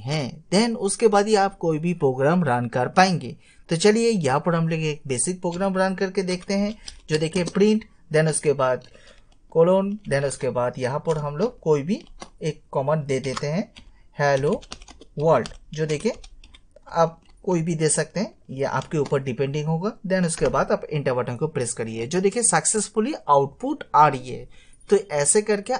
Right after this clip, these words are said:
आप देख पाएंगे जो देखिए Python प्रॉपरली इंस्टॉलेशन हुआ है कि नहीं। इंस्टॉलेशन होने के बाद आप कोई भी एक प्रोग्राम को रन करके देखिए।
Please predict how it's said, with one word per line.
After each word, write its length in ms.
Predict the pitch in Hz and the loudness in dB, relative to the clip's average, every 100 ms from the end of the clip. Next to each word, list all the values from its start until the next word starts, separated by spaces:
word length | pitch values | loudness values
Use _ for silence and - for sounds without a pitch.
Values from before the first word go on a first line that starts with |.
| - | 2
आप 280 | 160 160 151 | 2 2 2
देख 220 | 196 262 - | 2 2 0
पाएंगे 320 | 240 240 247 | -2 0 0
जो 160 | 220 190 | 0 0
देखिए 280 | 160 160 233 165 | 0 0 0 2
Python 380 | 139 - 214 233 - | -2 0 -4 -4 -2
प्रॉपरली 400 | 160 151 151 196 | -2 0 0 -2
इंस्टॉलेशन 680 | - 165 151 170 151 156 165 | -2 -2 0 0 -2 0 -2
हुआ 300 | 127 147 165 | -2 2 2
है 240 | 156 196 | 2 0
कि 160 | 220 233 | 0 -2
नहीं। 200 | 240 254 196 | -4 -6 -4
इंस्टॉलेशन 580 | 196 - 285 415 208 | -4 0 2 2 0
होने 240 | 180 160 160 | 0 0 -2
के 100 | 170 | -2
बाद 260 | 160 208 - - - - | -2 -2 -4 -18 -20 -2
आप 200 | 135 147 | 2 2
कोई 220 | - 156 143 | 4 2 4
भी 120 | 180 | 2
एक 180 | 190 - | 2 2
प्रोग्राम 360 | 147 131 127 | 2 2 -2
को 140 | 123 233 | 0 4
रन 240 | 190 131 | 4 2
करके 300 | 123 123 240 | -2 -4 -2
देखिए। 560 | 208 120 - - 107 | -2 -2 -4 -14 -14